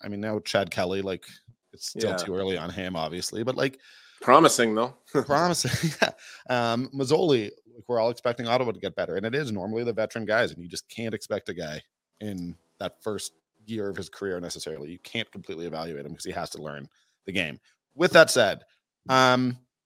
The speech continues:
Speaker 1: for me, the last couple years, and this is likely, like, you guys in Winnipeg probably understand this, but it feels different. And I understand, you know, the Banjo Bowl and everything are gonna be the big ones, but it's felt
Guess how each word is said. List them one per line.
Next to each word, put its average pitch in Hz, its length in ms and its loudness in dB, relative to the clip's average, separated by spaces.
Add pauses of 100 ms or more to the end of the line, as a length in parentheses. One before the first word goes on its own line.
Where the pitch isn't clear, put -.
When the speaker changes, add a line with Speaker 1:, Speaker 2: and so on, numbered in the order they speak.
(200)
Speaker 1:
for 156 140 0
me, 185 180 2
the 175 80 4
last 139 220 4
couple 113 200 0
years, 92 200 -2
and 104 100 -8
this 110 160 -2
is 92 180 -8 (140)
likely, 117 560 0
like, 92 220 -2
you 110 260 -8
guys 104 180 0
in 98 100 -6
Winnipeg 95 440 -8 (160)
probably 98 400 0
understand 98 440 0
this, 87 140 -6
but - 240 -12
it 92 100 -12 (200)
feels 127 240 2
different. 90 340 -6 (460)
And 101 220 -6 (140)
I 113 120 4
understand, 95 440 -4
you 87 80 -6
know, 87 100 -8
the 90 80 -8
Banjo 87 300 -8
Bowl 85 280 -6
and 85 100 -8
everything 87 260 -10
are 82 60 -12
gonna 82 160 -12
be 85 80 -12
the 85 60 -12
big 104 160 -2
ones, 82 200 -10
but 107 120 -4
it's - 120 -8
felt 120 460 2